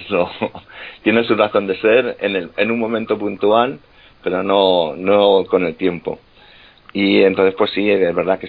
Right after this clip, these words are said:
tenemos un riesgo de que en un momento dado, por las condiciones del mercado, que sean condiciones novedosas, que no se hayan visto, pues podamos perder bastante dinero. Pues bueno, pues hay que tener un poquito de ese, de ese tipo de reglas y para, para protegernos el,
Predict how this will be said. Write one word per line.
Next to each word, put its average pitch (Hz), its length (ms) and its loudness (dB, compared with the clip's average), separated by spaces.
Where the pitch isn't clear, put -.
tenemos 87 260 -6
un 90 100 -4
riesgo 104 460 2
de 110 160 0
que - 80 -2
en 92 80 0
un 92 80 -2
momento 90 260 0
dado, 104 360 2
por 92 200 4
las 85 120 0
condiciones 87 420 -6
del 92 140 0
mercado, 104 360 0
que 95 100 -4
sean 90 160 -2
condiciones 92 440 0
novedosas, 95 640 2
que 87 560 -2
no 87 200 -4
se 87 120 -2
hayan 92 500 0
visto, 123 540 0
pues 101 140 2
podamos 95 360 0
perder 73 560 -6
bastante 78 400 -8
dinero. 76 420 -2
Pues 78 140 -4
bueno, 82 160 -2
pues 78 160 -6
hay 80 100 -2
que 78 80 -2
tener 82 200 0
un 85 100 -2
poquito 87 460 2
de 87 100 2
ese, - 220 -8
de 92 100 -4
ese 90 160 -2
tipo 87 220 2
de 87 100 4
reglas 95 500 0
y 87 240 -2
para, 76 380 -2
para 80 180 -2
protegernos 87 800 -2
el, 71 400 -2